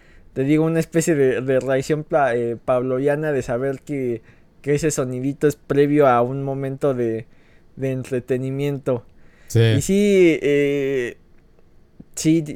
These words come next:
Speaker 1: sí, si se te olvida, este, la tele en un volumen muy alto y prendes y, y empieza a sonar, está, está extraño. Por ejemplo, eh, lo que yo he notado del Play cinco es que puedes empezar a jugar,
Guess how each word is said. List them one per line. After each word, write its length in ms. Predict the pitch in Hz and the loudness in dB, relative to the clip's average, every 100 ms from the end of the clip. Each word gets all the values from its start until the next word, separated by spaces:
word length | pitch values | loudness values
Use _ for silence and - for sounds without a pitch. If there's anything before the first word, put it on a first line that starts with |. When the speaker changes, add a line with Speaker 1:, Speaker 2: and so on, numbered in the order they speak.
| 147 | -8
Speaker 1:
sí, 280 | - 151 | -2 -2
si 160 | - 151 | 0 -2
se 160 | - 143 | 0 -2
te 120 | 143 | 0
olvida, 600 | 139 147 185 170 147 127 | 0 2 4 6 6 4
este, 1040 | 117 127 - - 127 123 120 120 117 117 - - - - _ - - | 2 -4 -10 -8 -4 -2 -2 -2 -4 -8 -12 -20 -20 -20 _ -20 -6
la 360 | 135 131 131 | 0 2 2
tele 300 | - 160 160 | 6 6 6
en 120 | 147 | 0
un 120 | 156 160 | -2 2
volumen 480 | 156 160 165 151 | 2 2 -2 -2
muy 260 | 147 156 160 | -2 0 4
alto 400 | 156 156 - 143 | 4 2 -2 0
y 120 | 131 | 0
prendes 540 | 120 151 156 156 156 139 | -2 -2 -2 0 -2 0
y, 280 | 127 127 | -2 -2
y 200 | 123 135 | -4 -6
empieza 400 | 131 131 151 151 | -6 -2 -2 0
a 20 | 151 | -2
sonar, 520 | 135 131 151 202 254 - - _ _ - | -4 -4 -4 -4 -8 -20 -20 _ _ -14
está, 540 | - - 139 135 135 - | -14 0 2 2 0 -2
está 280 | 135 - 147 | -4 0 0
extraño. 460 | - 160 156 147 | 2 2 2 0
Por 100 | 139 | -2
ejemplo, 480 | 139 151 160 160 139 127 | -2 -2 2 2 2 0
eh, 120 | 127 | -2
lo 160 | 127 | -2
que 120 | 127 135 | -4 -6
yo 80 | |
he 40 | 147 | -4
notado 380 | 160 151 156 156 | -6 2 4 4
del 140 | 131 | 0
Play 220 | - 143 | -2 -6
cinco 300 | 147 160 156 | -4 -6 -4
es 80 | 165 | -4
que 120 | - | -2
puedes 220 | 147 147 156 | -2 -2 -4
empezar 300 | 139 143 147 | -4 -2 -2
a 40 | |
jugar, 360 | 143 127 139 | -2 -2 -2